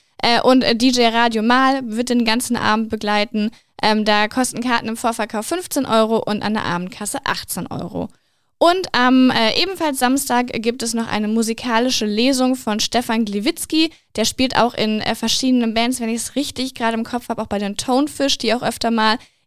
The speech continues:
im Kulturzentrum Erlöserkirche, wo er jetzt auch am Samstag um neunzehn Uhr zu Gast sein wird, auftreten.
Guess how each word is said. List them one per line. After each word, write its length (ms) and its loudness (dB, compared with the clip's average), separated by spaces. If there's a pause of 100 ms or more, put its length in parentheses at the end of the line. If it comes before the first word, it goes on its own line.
im 300 4
Kulturzentrum 720 -2
Erlöserkirche, 680 0
wo 120 -4
er 120 -2
jetzt 200 -4
auch 160 -2
am 140 -2
Samstag 440 0
um 120 0
neunzehn 320 -2
Uhr 100 4
zu 160 -4
Gast 240 -4
sein 240 -4
wird, 260 -2
auftreten. 600 0